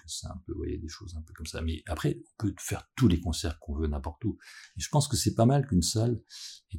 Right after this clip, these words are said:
une identité. Comme le Bus Palladium qui, qui vient de, d'annoncer sa fermeture en avait une, le Gibus en avait une, euh, et cetera, et cetera. Euh, et, euh, alors après, quand les lieux sont très connus, comme par exemple l'Olympia, ça devient plus complexe.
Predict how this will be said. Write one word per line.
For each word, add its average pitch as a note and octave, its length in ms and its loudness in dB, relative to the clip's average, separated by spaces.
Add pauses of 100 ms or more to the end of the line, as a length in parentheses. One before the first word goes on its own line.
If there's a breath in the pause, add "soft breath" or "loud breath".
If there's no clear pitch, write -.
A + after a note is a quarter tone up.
une F2+ 100 8
identité. F#2 560 8 (400)
Comme D#2 200 6
le C#2+ 60 6
Bus D#2+ 220 2
Palladium D2+ 600 2
qui, - 360 -16
qui - 200 -10
vient D2+ 160 0
de, D2+ 80 0 (100)
d'annoncer C#2+ 320 -2
sa D2+ 180 -8
fermeture D2 540 -4
en D2 120 -2
avait C#2 200 -2
une, E2 480 4 (240 soft breath)
le D#2 80 0
Gibus C#2 540 -2
en C#2+ 100 -4
avait C#2 220 -4
une, F2+ 340 4 (560 loud breath)
euh, C#2+ 420 -2 (480)
et D2 60 -2
cetera, C#2+ 420 -2
et C#2+ 40 -8
cetera. - 480 -12 (300)
Euh, D2 380 -4 (440 loud breath)
et, F#2 340 12
euh, D#2 840 4
alors D#2+ 180 0
après, F#2 320 10
quand D#2+ 140 4
les D#2 100 6
lieux D#2+ 140 6
sont D#2 160 2
très D#2 180 0
connus, D#2 260 4
comme C#2 200 -2
par C#2+ 140 -2
exemple C#2+ 200 -4
l'Olympia, C#2 320 -2
ça - 140 -4
devient C#2+ 240 0
plus D#2 140 -4
complexe. G2+ 540 2